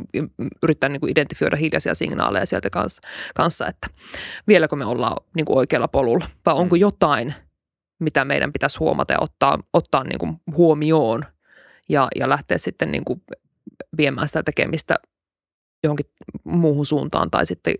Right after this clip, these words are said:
Speaker 1: jo-, jollain tapaa niinku sopeuttaa, sopeuttaa sit niihin muutoksiin.
Speaker 2: Joo.
Speaker 1: Ja, ja tota niin, tällä hetkellä niinku enää pari sanaa regulaatiosta, mutta tuossa niinku äsken kun puhuttiin, puhuttiin noista jutuista, niin se, että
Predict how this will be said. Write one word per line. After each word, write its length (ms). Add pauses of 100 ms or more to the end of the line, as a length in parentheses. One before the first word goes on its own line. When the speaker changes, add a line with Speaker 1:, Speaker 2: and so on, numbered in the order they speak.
(120)
Speaker 1:
jo-, 140
jollain 300
tapaa 260
niinku 160
sopeuttaa, 680 (560)
sopeuttaa 520
sit 200
niihin 220
muutoksiin. 600 (500)
Speaker 2:
Joo. 200 (100)
Speaker 1:
Ja, 280
ja 120
tota 260
niin, 200
tällä 220
hetkellä 340
niinku 240 (1300)
enää 160
pari 180
sanaa 240
regulaatiosta, 580
mutta 140
tuossa 200
niinku 160
äsken 180
kun 60
puhuttiin, 540 (200)
puhuttiin 420
noista 220
jutuista, 400
niin 140
se, 160
että 200